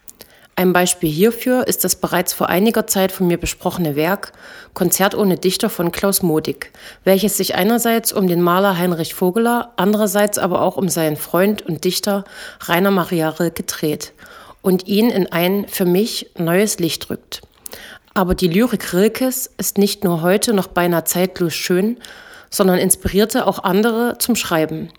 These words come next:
Einer dieser Dichter, der zumindest in seiner frühen Phase von seiner Verehrung für Rilke zehrte, war der Rumäne Paul Celan. Vielen, so auch mir, als Dichter der Todesfuge und bedeutender Nachkriegslyriker bekannt,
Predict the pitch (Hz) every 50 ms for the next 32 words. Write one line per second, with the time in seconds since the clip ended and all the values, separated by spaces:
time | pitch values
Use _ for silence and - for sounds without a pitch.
0 | _ _ _ - - - - - - - _ - 196 226 262 254 208 220 185 190
1 | 190 - 196 214 220 - - - 269 262 262 254 254 - 185 180 - - 190 180
2 | 185 214 226 233 247 - - 202 185 180 180 170 170 160 - - - 208 208 202
3 | 175 - - 180 175 196 214 - 240 233 233 - 185 180 190 185 175 175 - -
4 | - - - 180 190 190 214 214 202 - 190 180 - - 190 185 190 185 185 -
5 | - 196 185 190 202 - - 233 226 233 - - - - - - - - _ -
6 | 190 175 185 175 170 170 170 170 175 185 208 226 226 220 - - - 175 185 185
7 | - - - 165 151 151 143 147 151 151 156 147 - _ _ _ - - - -
8 | - - - - _ - - - 214 220 226 247 262 254 214 202 190 - 170 -
9 | - - 185 180 202 220 233 233 - - - 185 170 - - - 214 - - 220
10 | 175 180 160 165 - - 196 202 233 214 - - - 233 220 190 226 185 170 185
11 | - - - 190 185 196 - 202 180 165 170 170 175 185 180 - - 208 - -
12 | - 202 196 190 190 - 180 170 - - - - - 185 170 196 208 - -